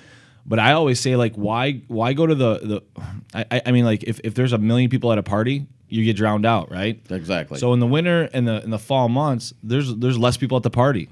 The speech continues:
Speaker 1: You kinda stand out more, right?
Speaker 2: That's, I, I actually believe that you're gonna get more percentage of your list price in the fall months.
Speaker 1: Because you have
Speaker 2: Because
Speaker 1: more
Speaker 2: there's l-,
Speaker 1: serious buyer-,
Speaker 2: you've got
Speaker 1: buyers,
Speaker 2: more
Speaker 1: right?
Speaker 2: serious buyers, and you've got, you, you've got less compe-, competition out there.
Speaker 1: Right.
Speaker 2: You know, so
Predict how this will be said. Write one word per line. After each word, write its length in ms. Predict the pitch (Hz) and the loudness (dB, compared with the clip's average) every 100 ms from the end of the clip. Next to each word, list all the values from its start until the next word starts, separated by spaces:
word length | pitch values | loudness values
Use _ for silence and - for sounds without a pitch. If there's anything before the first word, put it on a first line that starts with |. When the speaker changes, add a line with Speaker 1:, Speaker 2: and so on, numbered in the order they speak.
| - | -10
Speaker 1:
You 100 | 110 | -2
kinda 200 | 143 135 | 0 0
stand 280 | - 117 123 | -2 2 4
out 180 | 180 | 4
more, 160 | 117 82 | 0 -6
right? 320 | 85 104 131 - | -4 -4 -6 -4
Speaker 2:
That's, 320 | 117 123 - - | -2 -2 -6 -6
I, 180 | 139 139 - | -4 -4 -4
I 160 | 143 156 | -2 0
actually 340 | 135 117 110 | -2 -2 -4
believe 320 | 92 107 107 | -2 -2 -2
that 100 | 82 | -4
you're 120 | 80 92 | -8 -6
gonna 200 | 104 92 | -4 -4
get 160 | 101 | -4
more 560 | 98 95 107 110 107 92 - - _ _ - | -2 -2 0 0 0 -4 -12 -20 _ _ -10
percentage 600 | 113 - 127 117 95 104 | -8 -4 -2 -2 -4 -6
of 160 | 101 | -8
your 420 | 92 104 98 92 92 | -4 -4 -4 -6 -6
list 320 | 107 110 113 | -4 -4 -4
price 480 | 131 131 147 - - - _ _ - | -6 -4 -4 -8 -14 -20 _ _ -4
in 180 | 131 131 | 0 0
the 60 | 113 | 0
fall 260 | 104 101 | -4 -4
months. 420 | 113 98 - - - - | -4 -6 -10 -16 -18 -10
Speaker 1:
Because 220 | 110 117 | -4 -2
you 60 | 120 | 0
have 60 | |
Speaker 2:
Because 20 | 147 | 2
Speaker 1:
more 60 | |
Speaker 2:
there's 160 | 123 117 | 0 -2
l-, 60 | 98 | -4
Speaker 1:
serious 220 | 98 92 | -4 -8
buyer-, 260 | 92 120 | -8 -6
Speaker 2:
you've 80 | - | -6
got 200 | 110 127 | -2 -2
Speaker 1:
buyers, 140 | 123 110 | -2 -2
Speaker 2:
more 140 | 107 | -4
Speaker 1:
right? 80 | 123 | -4
Speaker 2:
serious 300 | 156 160 180 | -6 -8 -6
buyers, 440 | 156 147 156 165 - _ - | -6 -6 -6 -10 -16 _ -6
and 80 | 175 | -4
you've 100 | 175 | -2
got, 200 | 190 - | -4 -6
you, 180 | 143 156 - | -6 -6 -2
you've 180 | 147 | -2
got 180 | 139 156 | -2 -4
less 420 | 135 156 - - - - 143 - | -4 -6 -6 -12 -14 -20 -20 -8
compe-, 420 | 127 135 151 - | -6 -4 -6 -8
competition 560 | 147 143 147 226 - 90 | -8 -8 -6 -8 -6 -8
out 160 | - | -10
there. 180 | 76 - | -14 -12
Speaker 1:
Right. 300 | 98 98 95 - | -6 -4 -4 -4
Speaker 2:
You 80 | 110 | -4
know, 140 | 135 | -4
so 300 | - 170 160 | -4 -4 -4